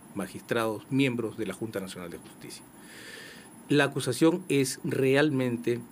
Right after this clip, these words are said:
me va a perdonar la explica-, la, la, el significado expreso que el de-, el diccionario de la lengua española, española le da a esta palabra es la que corresponde,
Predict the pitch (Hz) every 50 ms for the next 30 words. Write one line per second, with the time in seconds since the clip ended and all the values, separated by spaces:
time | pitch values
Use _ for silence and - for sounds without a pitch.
0 | - - - 127 123 131 139 139 147 135 123 123 135 135 127 117 120 - 123 -
1 | 120 120 120 139 135 131 131 - 135 131 135 139 139 160 135 127 - - 147 147
2 | 139 135 143 135 170 180 190 180 156 - - - - - - 156 156 147 - -
3 | - 95 - - - - - - 120 113 110 110 107 110 - - 127 117 117 117
4 | 113 110 110 110 117 120 123 123 - 123 120 143 151 156 165 143 123 120 120 135
5 | 143 139 143 120 104 - 165 151 156 - - 135 - - 120 139 147 143 131 117
6 | 113 120 135 143 139 - 139 - 139 147 160 175 180 190 190 - 160 135 - 147
7 | 135 131 123 107 104 107 - - - - 73 -